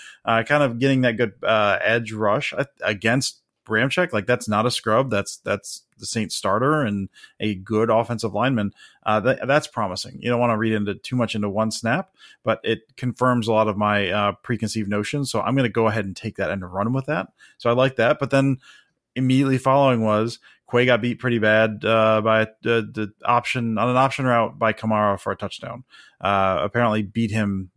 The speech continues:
beat him bad, beat him, beat him real bad. Uh, so that feels about right. I feel like that's, that's probably what we're gonna see with Quay. We see some, we're gonna see some highs, we're gonna see some lows, but also, to be fair, he's not gonna be covering a,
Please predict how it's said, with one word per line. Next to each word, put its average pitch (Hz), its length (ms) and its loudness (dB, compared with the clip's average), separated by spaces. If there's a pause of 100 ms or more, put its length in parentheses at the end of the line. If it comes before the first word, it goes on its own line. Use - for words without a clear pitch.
(280)
beat 131 160 2
him 110 120 2
bad, - 280 -6 (100)
beat 131 180 0
him, 117 280 0 (100)
beat 156 180 2
him 120 140 2
real 107 120 2
bad. - 320 -6
Uh, 120 220 2 (200)
so 220 100 0
that 214 60 2
feels 233 160 2
about 214 140 2
right. 98 240 0
I 117 60 -4
feel 147 120 0
like 135 160 2
that's, 135 260 0
that's 127 220 -2
probably 147 280 0
what 135 100 2
we're 127 120 0
gonna 127 140 0
see 135 140 -2
with 127 160 -2
Quay. 127 240 2
We 123 180 -4
see 113 160 -6
some, 110 240 -2
we're 117 80 0
gonna 117 140 -2
see 110 120 -8
some 117 120 -6
highs, 113 280 0
we're 110 80 -6
gonna 117 120 -2
see 120 140 -8
some 127 160 -6
lows, 117 420 0 (760)
but 113 140 -2
also, 123 220 0
to 117 60 -4
be 117 80 -4
fair, 131 400 -2 (480)
he's 139 180 0
not 135 140 0
gonna 127 160 2
be 113 360 2
covering 110 560 -2
a, 101 260 -6